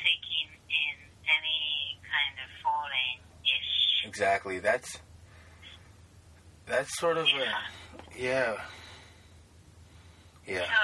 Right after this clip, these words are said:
Speaker 1: the, the politician, or the, the, okay, the secretary of politician
Speaker 2: Yeah.
Speaker 1: is saying that, um, "So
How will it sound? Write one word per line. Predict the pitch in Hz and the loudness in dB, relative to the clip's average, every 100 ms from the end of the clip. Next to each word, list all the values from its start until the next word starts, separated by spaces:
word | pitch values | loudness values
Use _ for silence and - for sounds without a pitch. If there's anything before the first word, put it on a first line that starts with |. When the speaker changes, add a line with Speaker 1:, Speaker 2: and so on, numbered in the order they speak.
| 208 | 4
Speaker 1:
the, | - 214 214 - | 6 6 4 -2
the | 190 - | -4 0
politician, | 208 214 - 311 - - 156 - - - - - - - | 0 0 0 -2 0 0 0 -4 -20 -20 -16 -10 -10 -2
or | 180 180 180 170 - | 2 4 2 0 -2
the, | 175 - - | -2 -2 -12
the, | - - 208 | -16 -10 -4
okay, | 175 | -4
the | 170 - - | -4 -8 -6
secretary | - 311 - - - - 143 | -2 0 0 0 0 2 -2
of | - | -6
politician | - 156 - 170 - 135 - - - - - | -8 -6 -4 -2 0 -2 -6 -20 -20 -20 -10
Speaker 2:
Yeah. | 107 98 | -2 0
Speaker 1:
is | - | 0
saying | - 190 170 - 147 | 0 2 2 0 2
that, | 147 143 - - | 2 2 -2 0
um, | 156 151 - - - - - - - - - - - - - - | 0 0 -4 -14 -20 -20 -20 -20 -20 -20 -20 -20 -18 -18 -20 -18
"So | - - | -8 2